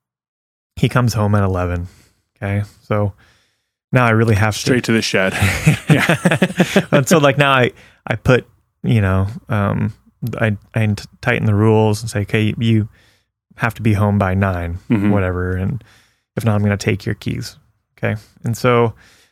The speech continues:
Speaker 1: but then let's say, you know, he's doing fine. And then he, let's say he comes home at,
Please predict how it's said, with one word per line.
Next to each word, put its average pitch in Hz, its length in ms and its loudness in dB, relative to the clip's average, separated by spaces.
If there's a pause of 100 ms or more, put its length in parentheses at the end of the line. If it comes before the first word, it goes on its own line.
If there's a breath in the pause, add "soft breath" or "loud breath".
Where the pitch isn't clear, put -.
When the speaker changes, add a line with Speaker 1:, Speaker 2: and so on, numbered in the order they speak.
(140)
Speaker 1:
but 131 100 2
then 160 160 4
let's 151 200 2
say, 139 520 4 (140)
you 131 100 2
know, 120 80 4
he's 113 200 2
doing 135 340 4
fine. 117 320 0
And 110 100 0
then 127 100 4
he, 117 120 0 (300)
let's - 220 -2
say 139 100 2
he 127 100 4
comes 123 460 2
home 123 500 2 (100)
at, 110 340 -4